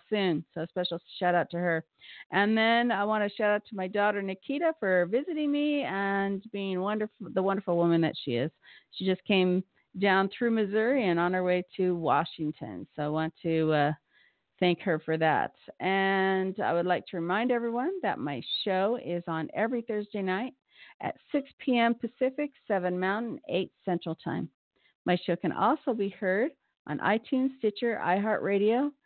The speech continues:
and Google Play if you subscribe to those services. If you want a direct link to those services, you may go to the C W R homepage on the website C W R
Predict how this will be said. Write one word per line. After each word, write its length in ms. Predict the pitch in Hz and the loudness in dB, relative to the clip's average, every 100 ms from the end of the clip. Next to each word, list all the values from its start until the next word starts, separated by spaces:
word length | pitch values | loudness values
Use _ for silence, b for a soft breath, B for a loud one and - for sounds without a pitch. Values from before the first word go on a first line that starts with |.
| _ - | _ -4
and 140 | 190 | -2
Google 240 | 240 233 226 | 0 0 -2
Play 280 | - 160 165 | 0 0 -2
if 120 | - | -4
you 80 | 190 | -10
subscribe 460 | 180 - - 170 - | -12 -10 -4 -4 -4
to 100 | 160 | -6
those 120 | 160 - | -6 -4
services. 440 | 170 175 - 87 - _ B B B B | -4 -2 -4 -8 -10 _ B B B B
If 220 | - 208 | 0 0
you 80 | 247 | 2
want 160 | 247 240 | 2 0
a 80 | 220 | 0
direct 340 | 226 208 - | 0 0 0
link 180 | 294 349 | 0 0
to 60 | 294 | -2
those 160 | 247 240 247 | 0 0 -2
services, 540 | 214 226 - 254 311 _ b _ | -2 -2 0 0 0 _ b _
you 120 | 214 214 | -4 -2
may 160 | 208 | -2
go 260 | 196 202 226 | 0 0 0
to 160 | - | -2
the 100 | 208 202 - | -6 -6 -8
C 100 | 247 | -4
W 260 | 247 240 | -2 0
R 200 | 220 208 - | -2 -2 -4
homepage 680 | 254 262 254 180 185 247 - | -4 -4 -2 -2 -2 -4 -10
on 160 | - 185 | -8 -6
the 120 | 175 | -2
website 640 | 185 196 - 190 175 - b b _ _ - | -4 -4 -4 0 0 -2 b b _ _ -6
C 200 | 226 226 | -4 0
W 400 | 220 233 240 220 | 0 2 2 4
R 280 | 190 196 | 4 2